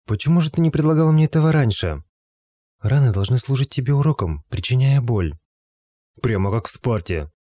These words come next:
Тогда как прикажешь понимать твое сегодняшнее предложение?" Рэм оставила вопрос без ответа. Некоторое время они шли молча, пока Субару не посетила новая идея. "Кукушка кукушонку купила капюшон.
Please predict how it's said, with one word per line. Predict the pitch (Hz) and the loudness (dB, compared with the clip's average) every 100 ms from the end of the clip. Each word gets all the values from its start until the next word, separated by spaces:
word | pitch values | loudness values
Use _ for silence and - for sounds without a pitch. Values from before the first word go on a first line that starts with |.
| _ _ _ _ | _ _ _ _
Тогда | - 135 156 | -4 0 0
как | 175 | -2
прикажешь | - 110 107 95 | -4 -4 -4 -4
понимать | - 101 120 156 | -2 0 0 0
твое | 147 147 | 0 0
сегодняшнее | 139 143 139 143 | 0 0 2 0
предложение?" | 135 135 143 131 117 87 73 71 _ _ _ _ _ _ _ | 0 0 0 2 0 0 -4 -8 _ _ _ _ _ _ _
Рэм | - 107 139 | -4 0 0
оставила | - 143 135 131 | 0 0 0 2
вопрос | 131 - 139 | 0 0 -2
без | 120 123 | 0 -2
ответа. | 131 123 98 82 73 69 _ _ _ _ _ _ | -2 0 -2 -2 -6 -8 _ _ _ _ _ _
Некоторое | 90 92 90 85 87 87 | -2 -2 -2 -4 -2 -2
время | 95 120 92 - | 0 0 0 -2
они | 104 123 | -2 -2
шли | - 135 | 0 2
молча, | 131 95 - 78 - | 2 0 -2 -6 -6
пока | - 90 87 | -6 -4 -4
Субару | - 87 127 | -4 -2 0
не | 139 | 2
посетила | 131 123 123 139 139 | 0 -2 -4 0 2
новая | 147 135 98 87 | 4 4 2 0
идея. | 82 85 73 71 _ _ _ _ _ _ _ _ | -2 -2 -4 -6 _ _ _ _ _ _ _ _
"Кукушка | 98 - 101 - | -6 -2 -2 -4
кукушонку | 90 87 92 139 143 - 85 | -6 -4 -2 0 0 0 -4
купила | 92 143 139 | -4 0 0
капюшон. | 143 143 135 120 87 73 | 0 -2 -2 -2 -2 -6